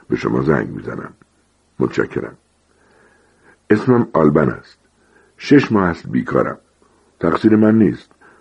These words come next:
بیشتر گردن کارفرمایم است. قابلمه می‌ساخت. زنش ترکش کرد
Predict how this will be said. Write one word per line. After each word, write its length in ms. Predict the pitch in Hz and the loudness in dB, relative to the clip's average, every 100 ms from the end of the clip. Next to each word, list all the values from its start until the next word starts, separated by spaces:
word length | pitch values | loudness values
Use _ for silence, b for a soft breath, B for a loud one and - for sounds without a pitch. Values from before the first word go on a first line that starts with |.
| b | b
بیشتر 360 | 71 80 104 98 | -6 0 2 4
گردن 380 | 85 71 87 92 | 4 4 2 2
کارفرمایم 800 | - - - 62 65 90 60 | 2 0 0 -2 2 2 2
است. 240 | - 69 _ _ _ _ - | -2 -16 _ _ _ _ -4
قابلمه 360 | 73 71 73 104 | 0 2 4 4
می‌ساخت. 520 | 65 - - - - B B B B | 2 -6 -12 -14 -20 B B B B
زنش 360 | 85 92 76 - | 0 2 2 0
ترکش 460 | 92 117 120 113 | -2 -2 0 -2
کرد 340 | - 113 110 | 0 -2 -2